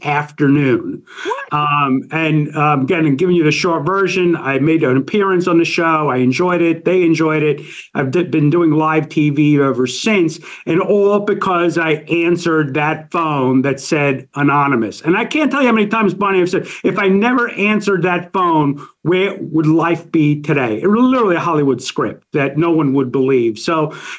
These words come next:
Speaker 1: yeah, in, in the way, uh, it relates to radio and what we do today,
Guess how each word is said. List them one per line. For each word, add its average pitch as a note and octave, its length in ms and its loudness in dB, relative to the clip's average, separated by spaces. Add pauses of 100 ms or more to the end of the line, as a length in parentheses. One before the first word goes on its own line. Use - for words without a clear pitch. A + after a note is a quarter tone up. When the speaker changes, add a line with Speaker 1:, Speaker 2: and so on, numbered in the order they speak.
Speaker 1:
yeah, F#3+ 260 0
in, F3+ 220 2
in F3+ 200 2
the G3 60 2
way, G3+ 400 2
uh, F3 220 0
it E3 160 2
relates E3 440 2
to E3+ 100 -2
radio F3+ 400 2
and E3 100 2
what D#3 100 4
we D#3 100 4
do D#3+ 220 2
today, F3+ 540 0